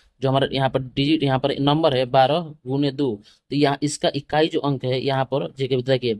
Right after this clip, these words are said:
बारह का इकाई अंक कितना है, दो है, तो इसमें हम दो से मल्टीप्लाई कर रहे हैं। वैसे ही देखिए, यहाँ पर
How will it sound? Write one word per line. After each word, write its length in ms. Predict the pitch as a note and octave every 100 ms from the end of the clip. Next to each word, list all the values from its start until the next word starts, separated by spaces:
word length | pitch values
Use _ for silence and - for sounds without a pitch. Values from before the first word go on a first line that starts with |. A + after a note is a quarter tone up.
| -
बारह 220 | B2+ D3+
का 100 | D3+
इकाई 260 | B2+ C3 C#3
अंक 120 | C#3
कितना 220 | D3 C#3+
है, 60 | B2+
दो 180 | A2+ D#3
है, 140 | C#3+
तो 360 | F3+ - _ -
इसमें 180 | C3+ D#3
हम 100 | C#3+
दो 140 | D3+
से 140 | D3+ C3+
मल्टीप्लाई 520 | B2 A2+ G#2 B2 A#2
कर 140 | A2+ G#2+
रहे 160 | G#2+
हैं। 80 | A2
वैसे 280 | B2 C#3 F3
ही 100 | D3+
देखिए, 280 | D3 D3 A#2
यहाँ 220 | A#2+ B2+
पर 200 | -